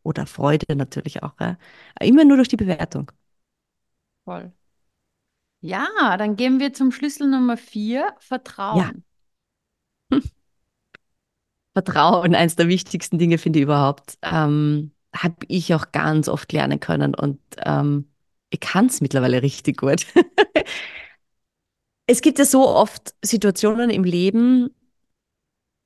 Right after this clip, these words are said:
Speaker 1: die hast du einfach nicht im Griff.
Speaker 2: Mhm.
Speaker 1: Ja, die werden dir vor die Füße geknallt und da ist es jetzt und du hast es, kannst es einfach nicht steuern.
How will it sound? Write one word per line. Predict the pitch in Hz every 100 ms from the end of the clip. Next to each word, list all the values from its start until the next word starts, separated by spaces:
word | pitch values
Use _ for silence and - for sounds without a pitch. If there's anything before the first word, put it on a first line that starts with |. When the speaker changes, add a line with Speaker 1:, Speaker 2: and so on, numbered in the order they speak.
| - 196
Speaker 1:
die | 165
hast | 180 -
du |
einfach | 170 170
nicht | 156
im | 147
Griff. | 147 135 - _ _ _
Speaker 2:
Mhm. | 196 185 190 _ -
Speaker 1:
Ja, | -
die | 190
werden | 175 190
dir |
vor | 190 175
die | 170 165 - _ -
Füße | - 220 -
geknallt | 202 - 190 180 175 175
und | 170 -
da | 165
ist | 175
es | 160
jetzt | 151 175 -
und | 160
du | 170
hast | 160 - -
es, | - - -
kannst | 160 -
es | 151
einfach | 147
nicht | 135 -
steuern. | - 175 226 165